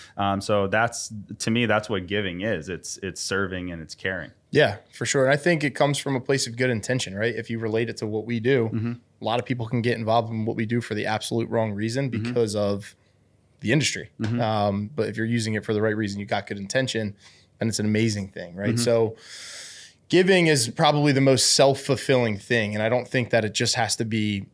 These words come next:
Speaker 2: charitable donation, monetary value,
Speaker 1: Mm-hmm.
Speaker 2: right? It's just overall value add
Speaker 1: Yep.
Speaker 2: to people,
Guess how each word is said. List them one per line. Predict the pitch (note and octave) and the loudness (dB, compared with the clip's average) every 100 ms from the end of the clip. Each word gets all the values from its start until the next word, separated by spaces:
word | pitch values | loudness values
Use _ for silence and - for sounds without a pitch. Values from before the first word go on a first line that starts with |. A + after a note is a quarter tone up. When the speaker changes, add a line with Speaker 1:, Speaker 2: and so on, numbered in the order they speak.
| _ - | _ -4
Speaker 2:
charitable | - A#2+ A#2 A2 A2 A#2 G#2+ | 2 4 4 2 2 0 0
donation, | C3+ A#2+ A2 G#2 - G#2 | 0 2 2 -2 -4 -4
monetary | G2+ A#2+ A2+ A2 A2 | 0 2 2 0 -2
value, | G#2 A2+ G#2+ | 2 2 2
Speaker 1:
Mm-hmm. | G2+ | 0
Speaker 2:
right? | A2 | 0
It's | C3+ D3+ | 0 0
just | D#3+ - | -4 4
overall | E3 E3+ D#3+ C#3 | 4 6 6 6
value | A2+ A2+ B2 C3 C3 B2 | 4 4 6 6 4 0
add | A2 A2+ A2 G#2+ - | 2 2 2 0 -2
Speaker 1:
Yep. | B2+ C#3+ - | -4 -4 -4
Speaker 2:
to | - A#2+ A2+ G#2+ F#2 | -2 0 0 -2 -2
people, | E3 C3+ F#2 | -2 0 -2